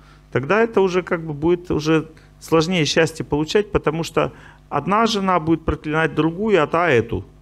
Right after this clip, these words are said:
Между ними уже будет вражда, и у тебя не будет никакого счастья, потому что ты попадаешь в другую ситуацию жизни. Вот мужчинам всегда кажется, чем больше женщин, тем лучше. Это обман, иллюзия.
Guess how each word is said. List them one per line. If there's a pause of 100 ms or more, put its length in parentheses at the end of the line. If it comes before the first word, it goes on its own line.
(600)
Между
ними
уже
будет
вражда, (340)
и
у
тебя
не
будет (380)
никакого
счастья,
потому
что
ты
попадаешь
в
другую
ситуацию
жизни. (800)
Вот
мужчинам
всегда
кажется,
чем
больше
женщин, (320)
тем
лучше.
Это
обман, (100)
иллюзия.